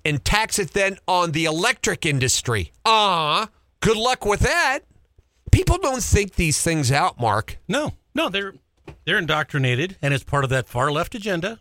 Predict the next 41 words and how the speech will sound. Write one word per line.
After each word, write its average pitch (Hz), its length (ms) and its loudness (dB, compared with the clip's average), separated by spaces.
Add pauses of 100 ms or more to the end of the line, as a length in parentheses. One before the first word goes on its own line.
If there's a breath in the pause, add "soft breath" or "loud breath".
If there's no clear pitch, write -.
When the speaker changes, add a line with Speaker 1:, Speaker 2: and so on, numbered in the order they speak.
Speaker 1:
Sure. 349 400 0 (800)
But 151 140 0
we're 247 360 2
the 151 220 2
extremist. 117 800 -2 (140)
Speaker 2:
Mm-hmm. 110 380 -4 (1700 soft breath)
Speaker 1:
So - 240 0
I'm 156 160 2
just 156 200 -2
gonna 139 180 -2
stay 135 320 0
home, 123 520 0 (500)
my 82 120 -2
little 107 240 0
tractor, 107 540 0
Speaker 2:
Mm-hmm. 113 440 0 (140)
Speaker 1:
driving 117 380 2
around 110 340 2
there. 101 300 0 (480)
Speaker 2:
Well, 139 140 -4
until, 104 440 -4
until 107 260 -2
they 113 120 0
make 110 240 0
you 110 40 -4
buy 101 160 0
a 101 60 0
new 110 160 2
electric 110 400 0
one, 107 140 0
which 104 160 0
I'm 113 100 0
sure 123 200 0
would 104 60 -2
be 98 120 -4
very 110 280 0
reasonable. 101 520 -4
Speaker 1:
Then 120 180 2
I'm 127 160 2
in 127 80 0
trouble. 120 400 2